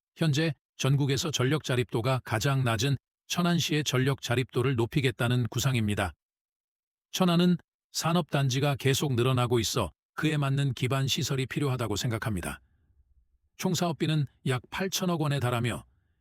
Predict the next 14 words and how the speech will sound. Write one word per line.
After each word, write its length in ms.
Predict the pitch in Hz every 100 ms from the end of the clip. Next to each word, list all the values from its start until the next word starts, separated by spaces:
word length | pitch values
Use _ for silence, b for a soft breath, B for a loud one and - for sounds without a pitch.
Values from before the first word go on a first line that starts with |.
| -
이는 300 | 131 131 104 _ _ _
세수 380 | - 175 - -
확보와 540 | - - - 135 131 131 -
일자리 400 | 135 - 127 120
창출 400 | 143 131 143 113
등 180 | 87 - _ _ _
다양한 440 | - 123 135 143 139
긍정적 600 | - 143 151 139 147 -
효과를 440 | 139 143 131 120
예상할 340 | 113 117 123 113
수 140 | -
있어 340 | 101 - 85 - _ _
시 180 | - 190
당국은 440 | 143 131 123 143